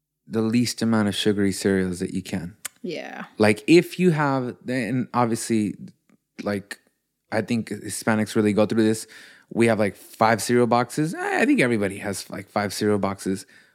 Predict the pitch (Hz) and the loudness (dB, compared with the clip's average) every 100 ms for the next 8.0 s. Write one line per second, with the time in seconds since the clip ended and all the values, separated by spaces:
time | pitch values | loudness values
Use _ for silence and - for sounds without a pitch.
0 | _ - 170 202 190 165 131 123 135 110 | _ 2 4 6 4 4 2 4 2 2
1 | 101 - - 113 107 - 110 101 98 90 | -4 -10 -6 -2 0 0 -2 0 0 0
2 | 104 117 120 139 151 147 151 143 107 120 | 0 0 2 2 4 4 4 2 0 -2
3 | - 120 113 110 110 104 104 98 95 - | -2 0 2 2 0 0 -2 0 -2 -4
4 | - 95 190 185 190 185 - 170 190 113 | -2 0 0 0 -2 -4 -6 0 2 4
5 | - 127 127 143 143 139 135 123 131 117 | 4 0 4 4 4 4 2 0 0 0
6 | 120 113 110 110 127 127 - 123 120 - | 0 0 0 4 4 2 0 -2 -2 0
7 | 117 110 - - 120 117 110 104 95 | 0 0 -4 0 2 4 2 2 -2